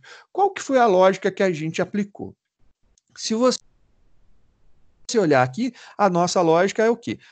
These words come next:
A gente tem aqui nossas variáveis de controle. Eu tenho uma variável pra controlar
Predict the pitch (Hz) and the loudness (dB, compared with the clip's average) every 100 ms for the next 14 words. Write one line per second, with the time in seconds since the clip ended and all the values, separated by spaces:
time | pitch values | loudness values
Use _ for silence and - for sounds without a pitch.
0 | - 139 151 160 160 147 - 127 - _ | -6 -4 -4 -6 -6 -6 -6 -10 -12 _
1 | 135 143 143 135 139 135 131 135 127 120 | -4 -2 -2 0 0 2 2 2 0 -4
2 | 123 151 147 151 220 180 151 143 139 139 | -4 -6 -4 0 2 0 -2 -6 -4 -2
3 | 139 135 131 131 120 120 _ _ - 131 | -2 0 0 0 -4 -10 _ _ -6 -4
4 | 135 131 139 127 120 120 | -4 -4 0 2 2 0